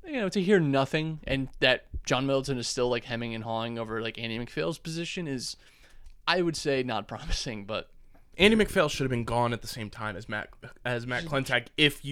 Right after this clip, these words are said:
Speaker 1: you
Speaker 2: were
Speaker 1: should
Speaker 2: going
Speaker 1: have
Speaker 2: to replace him.
Speaker 1: absolutely just cleaned house. I mean, what's the point? Like, it's like you walk into your living room and you saw someone spilled garbage over everything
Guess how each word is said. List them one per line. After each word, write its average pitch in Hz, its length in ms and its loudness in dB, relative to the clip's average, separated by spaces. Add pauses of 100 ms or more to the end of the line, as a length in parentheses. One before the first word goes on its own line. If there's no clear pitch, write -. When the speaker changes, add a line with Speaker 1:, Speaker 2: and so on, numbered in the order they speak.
Speaker 1:
you 131 40 0
Speaker 2:
were 131 60 2
Speaker 1:
should 185 140 2
Speaker 2:
going 160 100 4
Speaker 1:
have 123 80 -6
Speaker 2:
to 123 120 -10
replace 104 360 -10
him. 151 80 0
Speaker 1:
absolutely 147 640 0
just 117 220 -6
cleaned 113 280 -4
house. - 420 -12
I 107 80 -10
mean, 123 220 -4
what's 143 260 -2
the 117 120 -8
point? 78 340 -10 (200)
Like, 135 200 4
it's 160 120 2
like 165 140 4
you 165 80 2
walk 143 240 6
into 143 140 4
your 135 80 6
living 120 300 2
room 110 340 -4 (380)
and 123 100 0
you 117 80 -2
saw 120 220 4
someone 117 280 -2
spilled 113 560 -2 (220)
garbage 113 400 0
over 110 260 -6
everything 113 640 -6